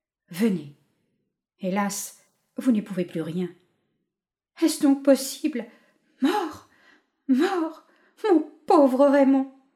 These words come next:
répétait madame Deblain, pendant que monsieur Magnier, son bras sous le sien, la conduisait dans sa chambre à coucher. Là,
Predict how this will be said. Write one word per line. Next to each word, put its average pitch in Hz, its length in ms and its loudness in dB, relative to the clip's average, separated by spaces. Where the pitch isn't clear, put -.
répétait 175 340 -6
madame 160 260 -4
Deblain, 165 340 -6
pendant 233 260 0
que 214 120 -8
monsieur 160 260 -8
Magnier, 170 500 -6
son 165 200 -6
bras 185 200 -2
sous 175 160 -12
le 147 80 -10
sien, 220 320 -10
la 208 100 -2
conduisait 208 440 0
dans 190 120 -4
sa 156 140 -10
chambre 156 240 -8
à 143 80 -10
coucher. - 400 -10
Là, 208 300 -2